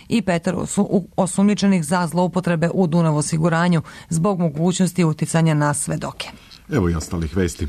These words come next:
Speaker 2: Turski premijer Ahmet Davutoglu zajedno sa državno privrednom delegacijom stiže u dvodnevnu posetu Beogradu,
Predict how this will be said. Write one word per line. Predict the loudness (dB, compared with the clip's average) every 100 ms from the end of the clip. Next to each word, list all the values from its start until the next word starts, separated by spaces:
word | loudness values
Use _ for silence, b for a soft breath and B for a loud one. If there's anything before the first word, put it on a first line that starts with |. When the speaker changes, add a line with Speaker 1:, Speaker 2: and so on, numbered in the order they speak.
| -6
Speaker 2:
Turski | -2 -2 0 -2
premijer | 2 2 2
Ahmet | 0 0 -2 0
Davutoglu | 0 0 0 0 2 0
zajedno | 0 0 0 -2
sa | -2 -2
državno | 0 0 0 0
privrednom | -2 -2 -2 -2 -2
delegacijom | -2 0 0 0 0 -2
stiže | 0 0 0
u | 0
dvodnevnu | 0 2 2 2
posetu | 0 -2 -2 0
Beogradu, | 0 2 0 -2